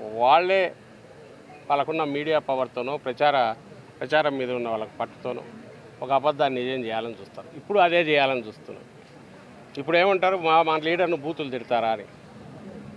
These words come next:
"మీ లీడర్ను కాదు బాబు" అని ఈయన సంస్కారయుతంగా చెప్పాడు, ఎక్కడ జస్టిఫై చేయలే. "నేను చేసింది కరెక్ట్" అని ఆయన అనలా, "నేను అనుకుని ఉండాల్సిందేనే" అన్నాడు. But అటువైపు నుంచి తిట్టిన బూతులకు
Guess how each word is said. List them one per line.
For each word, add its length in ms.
"మీ 120
లీడర్ను 400
కాదు 260
బాబు" 260
అని 160
ఈయన 200
సంస్కారయుతంగా 680
చెప్పాడు, 320
ఎక్కడ 160
జస్టిఫై 440
చేయలే. 300
"నేను 180
చేసింది 260
కరెక్ట్" 340
అని 100
ఆయన 100
అనలా, 340
"నేను 140
అనుకుని 220
ఉండాల్సిందేనే" 520
అన్నాడు. 420
But 140
అటువైపు 380
నుంచి 160
తిట్టిన 300
బూతులకు 840